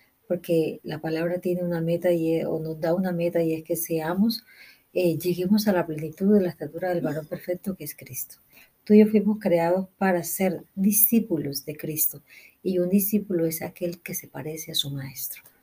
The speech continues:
que quiere llegar a la estatura de su maestro. Entonces recuerda que estamos aquí para servirte y que tengas un, un excelente día, que tengas hoy un día maravilloso,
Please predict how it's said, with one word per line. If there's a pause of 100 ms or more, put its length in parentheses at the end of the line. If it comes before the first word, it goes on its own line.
(320)
que
quiere
llegar
a
la
estatura
de
su
maestro. (480)
Entonces
recuerda (160)
que
estamos
aquí
para
servirte (400)
y
que
tengas
un,
un
excelente
día,
que
tengas
hoy
un
día
maravilloso,